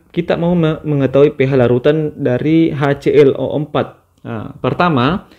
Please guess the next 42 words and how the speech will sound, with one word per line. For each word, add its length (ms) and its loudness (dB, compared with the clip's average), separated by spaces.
kita 240 2
harus 120 -4
te-, 200 -10
ke-, 480 0
cari 240 0
tahu 160 0
dulu 520 2
apakah 680 -2
ini 400 -4
H 320 -2
C 80 4
L 160 6
O 240 0
empat 320 -4
adalah 440 -2
asam 200 -6
atau 200 -6
basa. 480 -2
Itu 320 0
dulu 160 4
ya. 200 -2
Itu 120 -6
dulu. 280 -4
Nah, 320 -10
saya 300 2
rasa 380 2
Anda 280 0
sudah 640 2
tahu 320 2
H 200 -4
C 40 0
L 80 0
O 80 0
empat 280 -2
itu 100 -4
apa. 340 -4
Saya 160 2
rasa 480 2
Anda 160 0
sudah 160 2
tahu 160 2
bahwa 480 2